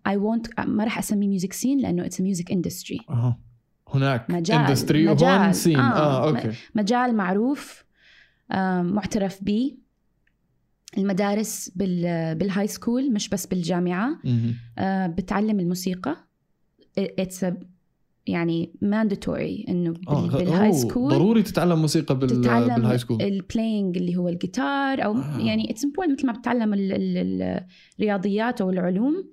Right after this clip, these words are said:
Speaker 1: science،
Speaker 2: نفس
Speaker 1: أي
Speaker 2: الإشي.
Speaker 1: موسيقى. It's a real thing. يعني، إذا،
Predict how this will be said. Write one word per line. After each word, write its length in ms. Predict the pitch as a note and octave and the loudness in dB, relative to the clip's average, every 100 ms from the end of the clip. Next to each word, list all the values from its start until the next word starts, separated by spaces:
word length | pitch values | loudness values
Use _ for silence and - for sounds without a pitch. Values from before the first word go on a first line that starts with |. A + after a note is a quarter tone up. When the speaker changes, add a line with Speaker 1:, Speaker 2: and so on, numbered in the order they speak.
| _ _ _ _ - | _ _ _ _ -6
Speaker 1:
science، 540 | A3+ A#3+ C4+ C4+ - | -2 0 0 0 2
Speaker 2:
نفس 220 | - D4 | 2 4
Speaker 1:
أي 60 | E3+ | 2
Speaker 2:
الإشي. 160 | C3+ A#3+ | 4 2
Speaker 1:
موسيقى. 560 | A#3+ E4 E4 F#3+ - | 2 -2 0 -2 -2
It's 100 | - | -2
a 180 | G#3+ G#3 | -2 0
real 240 | A#3+ C4+ | 0 0
thing. 380 | C4 D#4 F#3 E3+ - _ _ _ _ - | 0 0 0 -4 -14 _ _ _ _ -6
يعني، 300 | F3 F#3+ F#3 | -2 0 0
إذا، 580 | F#3 G3 F3+ F3+ - | 0 0 0 0 -4